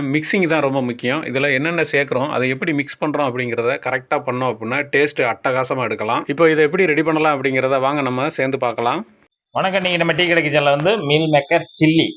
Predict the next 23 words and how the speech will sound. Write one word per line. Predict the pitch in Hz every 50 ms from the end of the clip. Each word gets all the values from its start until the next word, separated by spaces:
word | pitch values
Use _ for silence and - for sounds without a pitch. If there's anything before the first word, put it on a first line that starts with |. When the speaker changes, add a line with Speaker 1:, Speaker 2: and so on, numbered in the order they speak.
| - - _ _
Speaker 2:
அந்த | - 127 135
மீல் | 139 156 175 175
மேக்கர் | 170 165 156 160 147
சில்லிக்கு | - 160 147 151 156 151 147
வந்து | 139 135 139 175 190
நம்ம | 156 131 135 131
இப்போ | 123 123
வந்து | 123 123 127 147 180
இந்த | 208 208 127
குக்கர்ல | 113 113 117 117 131 139 135 131 123
வந்து | 117 113 117 127 143 196 - - -
பாதி | - 117 120 135 135 131
அளவு | 123 127 131 135 113 95 - _ _ _
தண்ணி | - 117 123 131
வச்சிருக்கேன். | 127 117 107 113 104 98 104 135 190 - - _
தண்ணி | - 120 120 123 127
இப்போ | 120 110 120
நல்லா | 110 107 107 127 143 147
சூடாயிருச்சு. | 131 - - 127 127 120 110 107 104 98 95 - - 135 180 - - - _ _ _ _ _ _ -
தண்ணி | - 131 156 151
சூ-, | - - 139 131 127
சூடான | 123 156 160 151 143 135 127 123
உடனே | 123 120 131 165